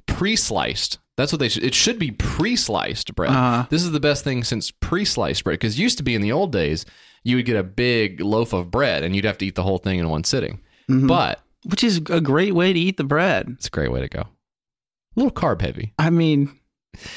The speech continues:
Speaker 1: But I think it's the, you go to the store, you get the package of bread already sliced. Someone already, some schlub, some fucking just rube is out there slicing this bread.
Speaker 2: And listening to our podcast.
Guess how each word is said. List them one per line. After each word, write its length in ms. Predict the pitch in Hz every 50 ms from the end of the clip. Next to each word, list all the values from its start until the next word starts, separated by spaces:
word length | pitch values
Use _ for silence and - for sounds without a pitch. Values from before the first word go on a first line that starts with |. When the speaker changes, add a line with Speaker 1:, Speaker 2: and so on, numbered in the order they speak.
| - - - - -
Speaker 1:
But 80 | 135 139
I 80 | 135
think 240 | 131 185 202 190 -
it's 280 | 147 113 113 139 131 -
the, 180 | 127 120 120 110
you 180 | 123 135 139
go 140 | 131 143 143
to 60 | 139
the 80 | 120 117
store, 240 | - - 139 131 120
you 140 | 113 110 107
get 380 | 104 104 - - 98 123 117
the 60 | - 101
package 380 | - 120 120 117 - 110 104 107
of 120 | 98 92
bread 180 | 113 107 104 90
already 280 | 90 104 104 98 92
sliced. 380 | - - - 104 76 71 - -
Someone 240 | - 143 156 147 139
already, 180 | 131 - -
some 280 | - - 202 214 226 208
schlub, 640 | - - - - - 139 135 123 107 80 69 - - - - - - _
some 300 | - - - 269 294 302 -
fucking 840 | - - - - 196 202 185 190 185 175 156 139 123 110 110 104 - _ _ _ - - _ _
just 340 | - - 165 156 147 - - -
rube 880 | 113 123 131 135 139 151 156 160 165 147 127 113 107 92 101 95 87 90 - - - _ - _ _ -
is 160 | 117 123 123
out 160 | 131 123 120
there 140 | - 127 117
slicing 540 | 98 - - 123 123 127 131 127 - 127 117
this 180 | 113 110 95 107
bread. 480 | 95 - 110 110 104 85 69 80 90 92
Speaker 2:
And 200 | 131 123 123 135
listening 340 | 135 131 120 - - 123 113 113
to 80 | 113
our 120 | 113 117 117
podcast. 720 | - - 117 107 110 123 - - 117 117 120 - - -